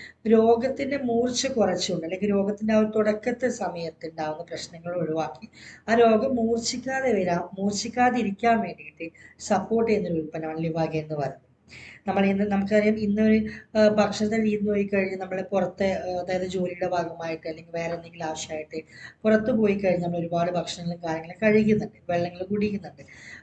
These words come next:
അപ്പൊ അവയില്, അവയുടെ ഭാഗമായിട്ട് ഉണ്ടാകുന്ന പ്രശ്നങ്ങളൊക്കെ കുറക്കാൻ വേണ്ടി വളരെയധികം സപ്പോർട്ട് ചെയ്യുന്ന ഒരു ഉൽപ്പന്നമാണിത്. ദഹനം, നമ്മുടെ ചില സമയത്ത് ഈ ഫാസ്റ്റിംഗ് ഒക്കെ ചെയ്യുന്ന സമയത്ത് ദഹന ഇഷ്യൂസ് ഒക്കെ ഉണ്ടാവും, അല്ലെങ്കിൽ അതല്ലാതെ,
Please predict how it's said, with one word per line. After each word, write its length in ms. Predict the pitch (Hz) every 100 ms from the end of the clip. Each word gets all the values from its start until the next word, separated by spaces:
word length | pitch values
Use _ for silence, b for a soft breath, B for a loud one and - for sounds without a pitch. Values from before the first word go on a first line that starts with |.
| 196
അപ്പൊ 160 | 202 233
അവയില്, 580 | 196 233 262 285 285 -
അവയുടെ 320 | 214 220 254 285
ഭാഗമായിട്ട് 720 | 262 240 240 233 226 226 240
ഉണ്ടാകുന്ന 320 | 220 214 214
പ്രശ്നങ്ങളൊക്കെ 560 | 214 - 208 196 196 202
കുറക്കാൻ 440 | 196 175 170 185
വേണ്ടി 240 | 180 170 170
വളരെയധികം 420 | 165 196 220 202
സപ്പോർട്ട് 440 | - 180 - 170 175
ചെയ്യുന്ന 120 | 170
ഒരു 60 |
ഉൽപ്പന്നമാണിത്. 680 | 160 - 165 156 135 127 - B B B B B 202
ദഹനം, 340 | 185 196 196
നമ്മുടെ 360 | 196 196 202 202
ചില 160 | 208
സമയത്ത് 240 | 202 214 208
ഈ 80 |
ഫാസ്റ്റിംഗ് 520 | 208 190 196 - 214 202
ഒക്കെ 100 | 202
ചെയ്യുന്ന 280 | 208 196
സമയത്ത് 460 | 196 196 196 196 -
ദഹന 200 | 196 185
ഇഷ്യൂസ് 360 | 190 - 190 190
ഒക്കെ 160 | -
ഉണ്ടാവും, 360 | 175 165 165 175 B B B B
അല്ലെങ്കിൽ 220 | 202 214 214
അതല്ലാതെ, 640 | 208 196 208 208 214 214